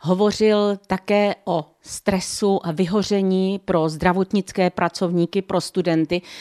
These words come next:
protože když, eh, se potkáme přesně, jak jsi říkala, s tím stresem, kdy potřebujeme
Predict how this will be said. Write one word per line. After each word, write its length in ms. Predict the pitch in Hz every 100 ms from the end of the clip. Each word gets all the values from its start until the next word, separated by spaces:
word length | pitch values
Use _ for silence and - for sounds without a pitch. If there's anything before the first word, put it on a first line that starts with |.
| - -
protože 800 | - 202 196 - 208 196 214 214 208 - -
když, 560 | 160 170 190 190 - 175
eh, 400 | 160 156 151 - - _ -
se 180 | - 190
potkáme 580 | - 190 - 208 214 208
přesně, 380 | - 190 202
jak 120 | 180 -
jsi 100 | 185
říkala, 440 | 185 190 180 180 - -
s 100 | -
tím 180 | 214 196
stresem, 540 | - 190 - 208 202
kdy 180 | 185 180
potřebujeme 800 | - 170 - 190 190 180 180